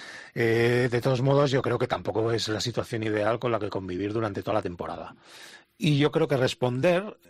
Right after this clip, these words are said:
sí que podemos decir que, que Pablo Lasso está descubriendo a una posibilidad en el puesto de cuatro en la persona de Ousmane Ndiaye, y que, bueno, y que luego Pavel Saskov debutó en el Palau,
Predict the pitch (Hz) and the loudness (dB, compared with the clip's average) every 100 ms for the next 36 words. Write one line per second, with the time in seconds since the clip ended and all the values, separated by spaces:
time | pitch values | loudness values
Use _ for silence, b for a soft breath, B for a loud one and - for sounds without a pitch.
0 | - _ - - 120 123 151 160 143 143 | -20 _ -10 -4 -2 2 2 2 2 2
1 | 156 143 151 147 139 139 135 135 135 131 | 2 2 2 4 4 4 2 0 -2 -2
2 | 135 143 143 147 147 117 117 113 - 120 | 0 2 4 4 2 2 2 2 2 2
3 | 127 120 113 113 113 113 - _ _ _ | 2 2 2 0 -4 -8 -16 _ _ _
4 | _ - 123 117 123 120 117 131 - 107 | _ -6 -4 -4 -6 -4 -2 -2 -2 -6
5 | 139 120 120 110 135 135 113 107 107 104 | -6 -4 -2 0 0 0 0 -4 -6 -6
6 | 117 120 117 113 120 117 117 131 123 139 | -2 -2 -2 -2 -2 -2 0 0 -2 -6
7 | _ B B B B B B B B B | _ B B B B B B B B B
8 | B B 113 101 104 - 123 113 104 98 | B B 0 0 0 0 0 2 2 2
9 | 113 - - 101 101 - 110 - 123 113 | 0 -2 -2 -2 0 -2 -2 -2 -2 -2
10 | 101 95 95 101 101 - 98 101 151 | -2 -2 -2 -2 -2 0 2 2 0